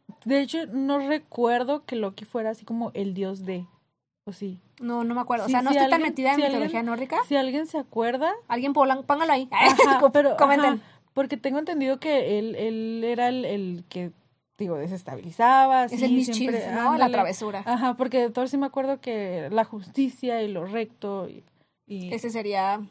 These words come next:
Speaker 1: Zeus.
Speaker 2: Thor, Thor, ajá, o so-, ajá, Zeus.
Speaker 1: Ujú.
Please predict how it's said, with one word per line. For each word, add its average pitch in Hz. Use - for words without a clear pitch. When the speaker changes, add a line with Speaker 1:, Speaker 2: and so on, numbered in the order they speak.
Speaker 1:
Zeus. 208
Speaker 2:
Thor, 214
Thor, 247
ajá, 262
o 226
so-, -
ajá, 233
Zeus. 269
Speaker 1:
Ujú. 247